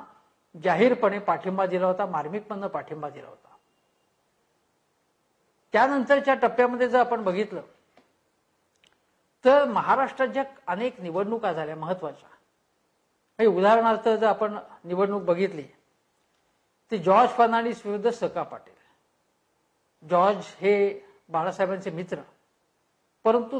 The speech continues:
त्या काळी सका पाटील हे काँग्रेसचे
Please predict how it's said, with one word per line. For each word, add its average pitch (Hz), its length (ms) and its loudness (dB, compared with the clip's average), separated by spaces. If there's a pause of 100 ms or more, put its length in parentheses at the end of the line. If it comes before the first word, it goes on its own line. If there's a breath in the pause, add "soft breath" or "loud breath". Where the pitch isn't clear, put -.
(140)
त्या 226 160 4
काळी 214 360 2 (1080)
सका 214 300 2
पाटील 226 340 0
हे 226 300 2
काँग्रेसचे 208 680 -2